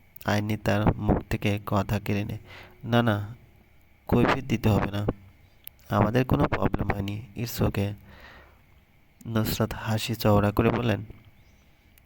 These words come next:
"তুমি বেশ চটপটে মেয়ে। I like you। আমি ফোনে ভেবেছিলাম না জানি কত বড় হবে তুমি,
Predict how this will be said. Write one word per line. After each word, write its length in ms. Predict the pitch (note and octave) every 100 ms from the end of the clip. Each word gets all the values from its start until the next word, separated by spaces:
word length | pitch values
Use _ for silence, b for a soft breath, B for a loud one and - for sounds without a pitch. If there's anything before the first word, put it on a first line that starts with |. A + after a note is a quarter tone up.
| -
"তুমি 220 | B2 A2
বেশ 280 | A2+ A#2+ -
চটপটে 480 | A2 G#2 - - G2
মেয়ে। 280 | G2 G2+ G2 - - - - - -
I 140 | G#2+ G#2
like 420 | G2+ G2+ - G#2
you। 140 | A2 - B B B B B _ _ _ -
আমি 320 | G#2+ A2+ A#2+ A#2 -
ফোনে 260 | - A2+ A2+
ভেবেছিলাম 680 | G#2+ G#2+ - B2+ A2 A2 - -
না 460 | G#2+ A2 G#2+ G#2 G#2+ A2
জানি 240 | A2 G#2 G2+
কত 260 | G#2 -
বড় 280 | G2+ G2+ G2+
হবে 220 | G#2+ G2+
তুমি, 260 | - -